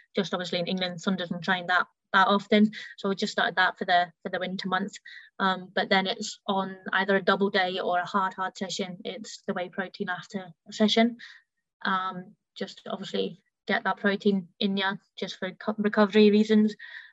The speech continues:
Um, but that's about it. I'm not massive on sup-, supplements. I'm not against them at all, but I just think if I can get the nutrients that I need through feel-, food, I'll do so. Um,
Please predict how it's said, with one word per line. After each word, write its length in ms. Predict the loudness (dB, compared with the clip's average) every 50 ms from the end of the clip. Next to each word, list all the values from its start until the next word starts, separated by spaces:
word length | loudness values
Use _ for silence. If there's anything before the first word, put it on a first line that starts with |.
| _ _ -4
Um, 540 | -2 -2 -2 -2 -4 -6 -8 -8 -10 -10 -4 _
but 80 | 2 6
that's 240 | 6 6 4 4 2
about 260 | 0 2 2 2 0
it. 140 | 0 -2 -4
I'm 160 | -4 -2 0 2
not 200 | 2 0 0 2
massive 340 | 2 2 2 2 2 2
on 120 | 2 2 2
sup-, 240 | 2 0 -2 -2 -2 -4 -10 -6
supplements. 440 | -2 0 0 2 2 0 0 2 2
I'm 60 | 4
not 180 | 4 4 2
against 260 | -2 -4 -4 -4 -2 -2
them 120 | -2 -2
at 160 | -2 -2 0
all, 180 | 0 0 0 0 -6 -16 -20 -20 -20 -20 _ _ -6
but 80 | -4 -2
I 160 | 0 0 0
just 200 | -2 -4 -6 -6
think 280 | -4 -4 -4 -6 -8
if 160 | -8 -2 2 2
I 100 | 2 4
can 160 | 2 0 0
get 280 | 2 2 2 0 0 -2
the 80 | -6 -6
nutrients 400 | -4 -6 -6 -6 -8 -6 -2 0
that 100 | 0 0
I 60 | 0
need 240 | -2 -6 -8 -10 -12 _ _ _
through 240 | -4 -4 -4 -4 -6
feel-, 320 | -2 2 2 2 2 0 _ -18 -4
food, 320 | 2 4 6 6 4 4 -2 _ _ _ -4 -4
I'll 80 | -2
do 160 | 2 4 4
so. 260 | 4 6 6 4 4 4 0 _ -20 -20 -20 -20 -20 -20 _ _ _ _
Um, 360 | -4 -4 -4 -4 -6 -8 -12